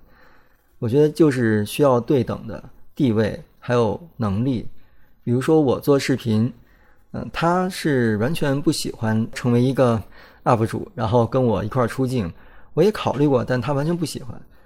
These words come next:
但是呢，他可以给我很多建议，比如说我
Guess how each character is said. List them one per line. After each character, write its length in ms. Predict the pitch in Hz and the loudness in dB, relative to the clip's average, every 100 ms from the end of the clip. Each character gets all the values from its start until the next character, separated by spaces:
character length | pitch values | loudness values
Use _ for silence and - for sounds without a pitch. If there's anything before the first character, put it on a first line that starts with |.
| _ - | _ -2
但 160 | 220 | 0
是 120 | 165 | 4
呢， 120 | 131 120 | 4 2
他 220 | - 165 | 0 0
可 100 | 180 | 4
以 160 | 147 | 4
给 200 | 120 151 | 4 4
我 100 | 180 | 6
很 160 | 180 104 | 4 0
多 140 | 123 | -2
建 280 | 156 185 151 | 2 2 2
议， 240 | 175 123 - - - - - | 0 -2 -6 -8 -10 -10 -12
比 120 | - 117 | -4 -2
如 100 | 123 | 2
说 260 | 156 151 | 6 6
我 200 | 143 104 | 6 0